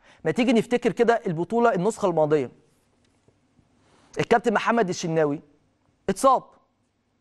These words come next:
وحط في اعتبارك ان الاهلي كان رايح يمثل مصر، خلي بالك والله الموضوع لا ليه علاقه اصل اهلي ولا، انا بقول لك يعني عامه. الاهلي كان رايح يمثل مصر في كاس العالم للانديه. وكان الاهلي طبيعي واللاعب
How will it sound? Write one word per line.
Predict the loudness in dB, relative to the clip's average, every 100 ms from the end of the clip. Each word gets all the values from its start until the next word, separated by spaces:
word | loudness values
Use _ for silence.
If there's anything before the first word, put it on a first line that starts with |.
| _ _ _ _ -10
وحط | -4 -2 0
في | 0
اعتبارك | 0 2 2 2 0 -8 -20 _ _ -4
ان | -2
الاهلي | 0 0 0
كان | 0 0
رايح | 0 0
يمثل | -2 -2 -2
مصر، | 0 0 -2 -18 -4
خلي | 0
بالك | 2 0
والله | 2 0
الموضوع | 0 0 0
لا | 2
ليه | 2
علاقه | 2 0 0
اصل | -4 -2
اهلي | -2 0
ولا، | 0 2 0
انا |
بقول | 2 2
لك | 2
يعني | 2 0
عامه. | 2 0 0 -14 _ _ _ _ 0
الاهلي | 2 2
كان | 2
رايح | 2 2
يمثل | -4 -4 -2
مصر | -2 -4
في | -10
كاس | -4 0
العالم | 4 4 4
للانديه. | 0 0 0 -2 -6 _ _ _ _ _ _ _ _ _ _ _ -4
وكان | 0 2 2
الاهلي | 2 0 0 -6 -8 _ 0
طبيعي | 2 2 -2 -6 -12 _ _ _ _ 0
واللاعب | 2 4 4 2 -2